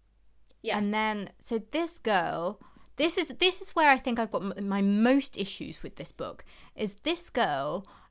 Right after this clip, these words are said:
Speaker 2: is having, like, an M S N relationship in two thousand and nine.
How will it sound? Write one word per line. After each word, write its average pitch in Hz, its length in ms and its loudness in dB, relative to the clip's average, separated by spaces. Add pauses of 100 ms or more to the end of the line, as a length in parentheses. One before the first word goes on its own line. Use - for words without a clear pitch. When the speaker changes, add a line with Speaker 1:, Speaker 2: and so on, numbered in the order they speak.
(140)
Speaker 2:
is 208 160 -6
having, 214 320 -2
like, 196 200 -2
an 202 160 -4
M 220 160 0
S 214 180 -4
N 208 140 -2
relationship 196 680 -6
in 185 120 -4
two 226 180 -10
thousand 262 380 -2
and 220 200 2
nine. 180 640 0